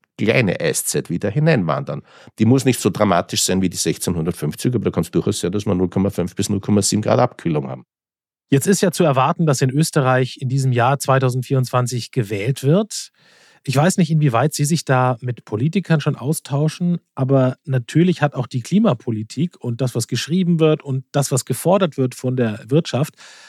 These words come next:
Speaker 2: auch immer Auswirkungen auf diese Wirtschaft. Sind Sie da auch so im Austausch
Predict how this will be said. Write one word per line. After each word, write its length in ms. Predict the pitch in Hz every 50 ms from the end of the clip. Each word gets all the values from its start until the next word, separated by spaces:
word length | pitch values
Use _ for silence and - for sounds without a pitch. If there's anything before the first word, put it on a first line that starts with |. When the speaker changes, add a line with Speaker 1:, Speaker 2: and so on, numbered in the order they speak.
| - -
Speaker 2:
auch 180 | - 143 156 -
immer 260 | 196 175 160 165 151 - _ _ -
Auswirkungen 720 | - 196 254 269 - - - 131 123 - 123 110 104 104 107
auf 140 | 110 110
diese 260 | - 117 107 107 104 104
Wirtschaft. 360 | 101 98 - 98 95 - -
Sind 220 | 110 135 180 180
Sie 180 | 175 - 202 190
da 200 | 202 185 165 156
auch 240 | - - 156 170 -
so 200 | - - 180 - -
im 140 | 156 147 -
Austausch 760 | - 113 117 160 175 - - - 139 139 175 214 196 -